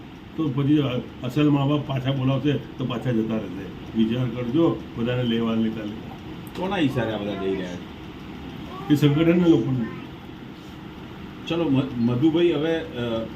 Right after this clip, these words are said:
Speaker 2: વિધાનસભા માટે શું સ્ટેન્ડ છે મધુભાઈનું? લોકસભા
Speaker 1: વિધાનસભા
Speaker 2: વિધાન-
Speaker 1: લડવાની, સંસદ સભ્ય લડવાનું,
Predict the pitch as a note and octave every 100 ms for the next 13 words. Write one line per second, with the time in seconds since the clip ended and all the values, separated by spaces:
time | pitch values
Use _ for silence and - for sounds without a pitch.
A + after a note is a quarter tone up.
0 | A2 A#2 C#3 D3 D3+ D3 C#3+ D3 C3+ B2+
1 | - G2 F#2+ F#2 F2 F2+ E2+ F2 - -
2 | - G#2+ B2 A#2+ D3 D3 D3+ E3 D#3 C#3
3 | C#3+ D3 D3+ D3+ D#3 D3+ C3 C3 B2+ C#3+
4 | C#3 C#3 D3 D3 C#3 C#3+ C#3+ C#3+ D3+ C#3